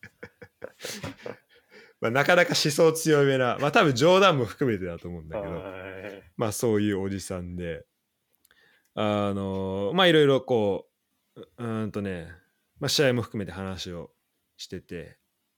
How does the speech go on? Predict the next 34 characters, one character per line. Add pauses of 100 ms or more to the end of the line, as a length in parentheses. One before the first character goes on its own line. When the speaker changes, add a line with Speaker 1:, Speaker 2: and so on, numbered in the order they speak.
Speaker 1:
イ
ン
グ
ラ
ン
ド
は (560)
こ
の
試
合
で
出
て
た
十
番
の
選
手
は、 (1040)
ま
あ、
も
と
も
と、 (460)
え
っ
と
ね、 (1120)
キ
ャ
プ-、